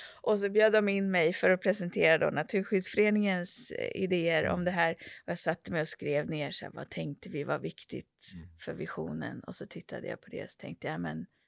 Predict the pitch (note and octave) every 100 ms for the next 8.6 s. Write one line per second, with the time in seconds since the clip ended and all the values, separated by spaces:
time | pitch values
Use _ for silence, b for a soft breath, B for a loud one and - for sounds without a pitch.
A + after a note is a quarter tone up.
0 | _ _ _ - D3 D#3+ G3+ F#3 E3 C#3+
1 | C#3+ C#3 - - - D#3 - F3+ F3 -
2 | F#3 F#3 F3 D#3+ D#3+ F3+ E3 D3 D#3+ F#3+
3 | F#3 F#2 D#3+ - E3 D#3 D3 - D3+ -
4 | D#3+ A#2 B B B B B - _ -
5 | - - E3+ F#3+ - - G3 - - F#3
6 | F#3+ - F#3 F3+ F#3+ F3+ F#3+ A#3+ G3+ F3+
7 | B3+ G3 F#3+ D3+ D3+ G#3+ F#3+ - D3+ D#3+
8 | - - - _ - B